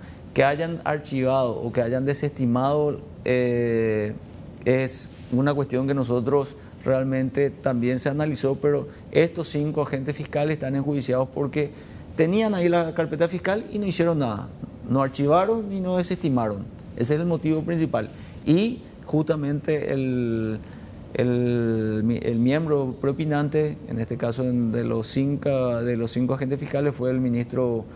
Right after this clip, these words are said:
Ramírez Candia. Él, aparte de eso, también mencionó que esa, esa inacción por parte de los fiscales también se podría considerar como,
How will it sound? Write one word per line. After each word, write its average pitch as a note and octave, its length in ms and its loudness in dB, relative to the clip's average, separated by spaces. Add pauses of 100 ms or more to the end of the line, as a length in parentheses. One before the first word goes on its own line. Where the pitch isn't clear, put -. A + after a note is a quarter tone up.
(240)
Ramírez B2+ 400 2
Candia. E3+ 380 0 (480)
Él, C3 180 4
aparte D#3 400 2
de E3 160 4
eso, E3+ 180 0
también C#3 320 2
mencionó D3 480 2
que C3+ 200 2
esa, D3+ 420 0 (320)
esa C3+ 720 2
inacción F3 600 2
por C#3 200 0
parte B2+ 520 0
de B2+ 200 0
los C3 240 0
fiscales D#3+ 600 -2 (320)
también D3 420 2
se D#3+ 120 -2
podría A#2+ 480 0
considerar C3+ 580 0
como, B2+ 640 0